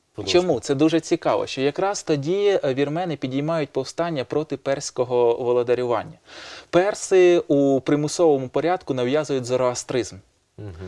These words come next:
Speaker 2: І ось вірмени з тою, з тим християнством, з тим монофізитством, я говорю зараз про малу Вірменію,
Speaker 1: Мгм.
Speaker 2: от, залишаючись, вони відстоюють своє право на віру. І, е, м,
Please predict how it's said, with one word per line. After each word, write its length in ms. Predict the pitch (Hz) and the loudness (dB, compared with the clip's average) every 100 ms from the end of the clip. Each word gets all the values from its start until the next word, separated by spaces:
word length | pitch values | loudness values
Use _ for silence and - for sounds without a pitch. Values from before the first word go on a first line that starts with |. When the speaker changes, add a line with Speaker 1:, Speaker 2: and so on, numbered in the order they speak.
| 92 - | -16 -2
Speaker 2:
І 100 | 156 | 6
ось 220 | 165 185 165 | 6 6 4
вірмени 440 | 160 180 208 156 | 4 2 0 -2
з 80 | - | 0
тою, 280 | 160 151 131 | 2 2 0
з 80 | |
тим 140 | - 156 | 0 -2
християнством, 680 | 143 - 143 175 175 139 | -2 -2 0 0 -2 -8
з 40 | - | -4
тим 180 | 156 147 | -2 2
монофізитством, 840 | 143 143 139 123 165 - 170 151 | 0 0 -2 2 2 2 -2 -2
я 60 | |
говорю 300 | 131 127 123 | -2 0 0
зараз 240 | 120 117 - | 0 -2 -2
про 140 | 127 | 0
малу 240 | 127 117 110 | 2 2 0
Вірменію, 500 | 117 117 123 156 180 | 0 -2 -4 -8 -10
Speaker 1:
Мгм. 300 | 120 107 110 120 | -8 -8 -6 0
Speaker 2:
от, 160 | 131 | 0
залишаючись, 800 | 127 147 147 180 180 175 180 - | 2 2 2 2 2 2 -2 0
вони 420 | 156 202 226 226 | 0 2 0 0
відстоюють 640 | 156 160 - - 208 196 170 | 4 2 2 0 2 4 2
своє 280 | 143 156 170 | 0 0 2
право 340 | 160 147 139 | 0 0 0
на 160 | 139 131 | -2 -2
віру. 300 | 107 - - | -4 -4 -6
І, 280 | 151 165 170 | 0 4 6
е, 100 | 160 139 | 6 6
м, 600 | 131 - 127 120 113 | 4 2 -4 -6 -8